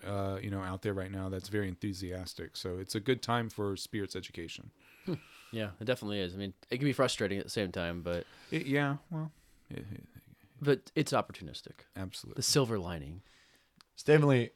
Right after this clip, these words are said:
Speaker 3: you know, I, I feel like now more than ever, right? It feels like education is really one of the keys to building brands and building bars and all that sort of thing. You know, I think we were just, I was having a few conversations during the week there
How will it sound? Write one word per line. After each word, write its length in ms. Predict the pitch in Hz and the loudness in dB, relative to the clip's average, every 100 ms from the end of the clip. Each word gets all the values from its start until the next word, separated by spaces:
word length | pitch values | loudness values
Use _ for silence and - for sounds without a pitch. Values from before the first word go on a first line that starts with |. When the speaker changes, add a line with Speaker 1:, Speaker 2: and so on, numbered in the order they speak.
| _ - | _ -2
Speaker 3:
you 80 | 123 | 4
know, 160 | 113 101 | 6 4
I, 80 | - | 0
I 40 | 104 | -6
feel 220 | - 120 | 6 8
like 320 | 117 104 - _ _ _ | 10 8 0 _ _ _
now 300 | 113 113 120 | 8 12 12
more 160 | 117 107 | 10 8
than 120 | 98 | 6
ever, 220 | 101 98 | 4 2
right? 220 | 92 95 98 | 2 0 -2
It 140 | 98 - | -8 2
feels 360 | 107 95 - | 4 4 2
like 160 | 95 92 | -2 0
education 560 | 95 - - 95 - 90 | -2 -2 0 2 4 2
is 220 | 87 - | 0 0
really 220 | 95 95 | 2 4
one 160 | 92 87 | 4 2
of 40 | |
the 60 | 90 | 0
keys 400 | - 95 90 - | 0 -2 0 -2
to 400 | - 85 87 87 - _ _ _ | -4 -8 -8 -12 -14 _ _ _
building 360 | - 104 92 90 | 2 4 4 2
brands 540 | 90 92 92 90 90 | 2 2 2 0 0
and 300 | 90 85 82 80 _ _ - - - | -2 -2 -4 -8 _ _ -12 -8 2
building 280 | 110 98 92 | 2 4 2
bars 380 | 95 95 98 | 2 2 0
and 100 | 92 98 | 0 0
all 80 | |
that 160 | 101 - | -2 -4
sort 160 | - 90 | -6 -2
of 60 | |
thing. 200 | 95 95 | 0 2
You 80 | 95 | 2
know, 60 | 95 | 2
I 40 | |
think 260 | 90 104 - - - - _ _ _ _ _ _ _ - | 2 0 -2 -18 -20 -20 _ _ _ _ _ _ _ -4
we 180 | 110 113 | 2 2
were 80 | |
just, 220 | 98 98 - | 2 -2 4
I 80 | 110 | 4
was 120 | 101 | 6
having 180 | 104 98 | 4 4
a 40 | |
few 140 | 98 98 | 2 2
conversations 560 | 98 95 104 - 95 | 2 2 0 -2 -2
during 160 | - 95 | 0 0
the 80 | 95 | 2
week 200 | 101 - | 0 -2
there 280 | 101 98 | -2 -2